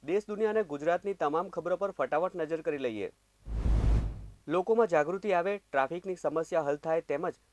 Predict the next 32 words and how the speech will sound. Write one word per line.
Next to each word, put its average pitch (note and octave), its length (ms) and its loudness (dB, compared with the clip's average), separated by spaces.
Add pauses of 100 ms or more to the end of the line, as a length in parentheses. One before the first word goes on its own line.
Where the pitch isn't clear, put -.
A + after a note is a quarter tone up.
માર્ગ D3 260 2
સલામતીને F3+ 580 -4
લઈને E3 260 -4 (360)
ગુજરાત G3+ 340 2
સરકાર F#3 380 0
દ્વારા F3 220 2
વન D#3 240 0
નેશન, F#3 400 -6
વન D#3 280 -4
ચલણ E3+ 280 -2
માટે E3+ 280 -2
પ્રોજેક્ટ C#3 460 -4
અમલમાં D#3 340 -2
મૂકવામાં D3 360 -2
આવ્યો A#2 140 -2
છે, A2+ 260 -6 (480)
જેમાં F#3 300 0
હવે F#3+ 200 -2
ટ્રાફિક C3 380 -4
પોલીસ F#3 300 -4 (240)
ઈ G3 100 -8
ચલણ F3 280 -2
આપશે, A#2+ 400 -4 (340)
જે F#3+ 120 0
ચલણ G3+ 260 -2
ભરવા D#3 300 0
માટે F3 320 -2
સમયમર્યાદા F#3+ 600 -4
નક્કી F#3 240 -6
કરવામાં E3 300 0
આવી B2 140 0
છે. G#2 240 -6